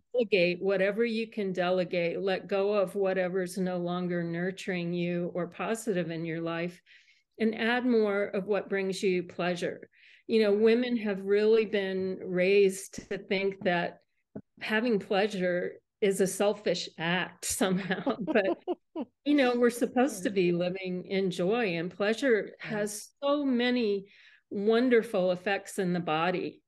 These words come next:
Speaker 1: on the brain, on the nervous system, on your body, and on your hormones and the way everything works. So, you
Speaker 2: I, I would
Speaker 1: know
Speaker 2: think it would help you man-,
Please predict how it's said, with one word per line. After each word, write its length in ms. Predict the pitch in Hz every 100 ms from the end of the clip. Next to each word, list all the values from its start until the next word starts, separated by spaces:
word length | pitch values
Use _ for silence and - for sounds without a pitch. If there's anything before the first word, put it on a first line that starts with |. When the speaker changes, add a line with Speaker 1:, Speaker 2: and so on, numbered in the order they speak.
| _
Speaker 1:
on 140 | 196 190
the 80 | 180
brain, 720 | 190 196 214 214 214 214 -
on 220 | 190 185 180
the 80 |
nervous 500 | 185 214 226 226 214 -
system, 800 | 196 - - 185 185 180 175 -
on 180 | 190 185
your 120 | 185
body, 480 | 170 170 180 180 175
and 220 | 180 180 -
on 180 | 185 196
your 200 | 196 190 -
hormones 760 | 185 226 330 233 127 - 175 196
and 120 | 190
the 80 | 190
way 220 | 196 196
everything 680 | 185 208 208 208 190 185 185 - - _ _ -
works. 640 | 190 233 226 - - -
So, 540 | 202 190 190 185 190 - - _
you 100 | 247
Speaker 2:
I, 160 | 220 190
I 100 | 214
would 120 | 294
Speaker 1:
know 20 | 285
Speaker 2:
think 160 | 370
it 80 | 285
would 120 | 233
help 300 | 220 247 -
you 220 | 226 214
man-, 260 | 202 202